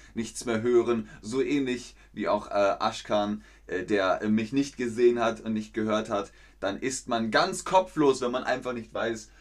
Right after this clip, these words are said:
"Hä? Wohin soll ich? Was soll ich hier machen? Wer, wer seid ihr überhaupt? Chatterbug Streams? Ah!"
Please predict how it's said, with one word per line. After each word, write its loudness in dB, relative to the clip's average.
"Hä? 6
Wohin 6
soll 4
ich? 6
Was 2
soll 2
ich -2
hier 2
machen? -2
Wer, 0
wer 6
seid 4
ihr 6
überhaupt? 2
Chatterbug 4
Streams? -4
Ah!" 4